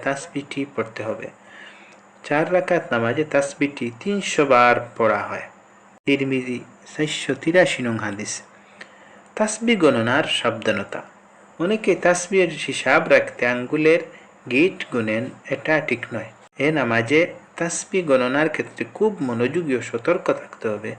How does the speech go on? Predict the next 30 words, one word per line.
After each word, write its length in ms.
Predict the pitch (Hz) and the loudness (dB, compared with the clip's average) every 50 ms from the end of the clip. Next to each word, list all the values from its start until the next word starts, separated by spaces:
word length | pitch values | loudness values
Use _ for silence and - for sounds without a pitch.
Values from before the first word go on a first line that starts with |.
| - - - - - - - - - 143 | -16 -20 -20 -20 -20 -20 -20 -12 -6 -4
মুখে 280 | 160 175 175 - 180 | -4 -4 -2 0 2
অথবা 400 | 139 123 120 - 139 131 135 123 | 2 2 0 0 -2 0 0 0
হাতের 500 | 117 117 117 123 131 135 - - 190 180 | 0 -2 -6 -8 -8 -8 -2 2 2 4
আঙ্গুল 420 | 160 139 135 139 147 190 220 220 202 | 4 4 0 0 0 0 0 2 2
দ্বারা 220 | 190 156 143 131 | 2 2 2 2
সরাসরি 640 | - - - 123 143 170 180 - - 165 151 143 131 | 0 -2 -2 0 2 2 2 2 -2 -4 -2 -2 -2
গণনা 460 | 120 120 113 113 113 117 143 156 156 | -2 -4 -4 -4 -2 -2 -2 -2 -4
করা 340 | - - 117 110 110 110 104 | -4 -4 -4 -2 -2 -2 -2
যাবে 320 | 104 107 104 101 107 104 | 0 -2 -2 -2 -4 -6
না, 200 | 104 101 101 - - - - - - - - - - - | -6 -8 -12 -14 -18 -20 -20 -20 -20 -20 -20 -18 -10 -6
তবে 260 | 131 123 135 147 - | -4 -2 -2 -2 -2
আঙ্গুল 840 | 131 139 139 139 139 139 139 139 - - 165 175 190 208 214 - - - | -2 -4 -4 -2 -4 -4 -6 -4 0 2 4 6 6 4 2 -2 -6 -6
বন্ধ 420 | 143 135 139 160 196 208 196 - 147 | -2 0 0 2 0 0 0 0 0
করে 480 | - - - 110 107 113 - 139 - - - - - - _ _ - | 0 0 0 0 0 0 0 -2 -4 -6 -14 -20 -20 -20 _ _ -2
গণনা 400 | - 131 131 147 170 180 185 165 | 0 2 2 2 2 0 0 0
করা 320 | - - 135 127 123 120 113 | 0 2 2 4 4 4 4
জায়েজ 420 | 110 110 110 113 135 156 151 - - | 2 2 2 4 2 2 0 0 -2
থাকলেও 360 | - 127 120 - - 123 117 | 0 0 0 0 -2 -2 -2
তা 180 | 113 - 123 117 | -2 -2 -2 -2
মাকরুহ। 560 | 113 110 104 107 - - - 107 107 120 139 - - - - - - - - - | -2 -2 -4 -6 -8 -10 -6 -4 -4 -4 -4 -6 -10 -18 -20 -20 -20 -20 -12 -6
তাই 120 | - 127 120 | -4 -4 -2
গণনার 460 | 113 120 120 139 165 175 185 180 160 | 0 0 2 2 2 2 4 6 6
উত্তম 480 | 143 147 - - - - 233 240 254 233 - | 4 4 0 -6 -2 0 2 2 2 2 2
পদ্ধতি 480 | 170 156 143 135 139 139 139 - 143 131 | 2 2 2 2 -2 -4 -2 -2 -2 -2
হলো 280 | 113 104 101 104 113 113 - - - - - - - - - | -2 0 -2 -2 -4 -4 -8 -14 -20 -20 -20 -20 -12 -4 -2
হাতের 340 | 156 156 156 - 190 180 | -2 0 2 4 4 4
আঙ্গুলগুলো 640 | 160 151 139 139 143 165 185 185 170 156 143 131 127 | 4 4 2 2 4 4 4 4 4 2 2 2 0
স্বাভাবিক 640 | - - - - 143 156 160 139 120 110 - - - | -2 -2 0 2 4 6 6 6 4 2 -2 -4 -6
রাখা 280 | 98 - - - - - - - - - - - - - - - - - - - | -8 -8 -8 -12 -16 -18 -18 -20 -20 -20 -20 -20 -20 -20 -20 -20 -20 -16 -10 -6
এবং 280 | 131 131 143 143 131 | -4 -2 -2 -4 -4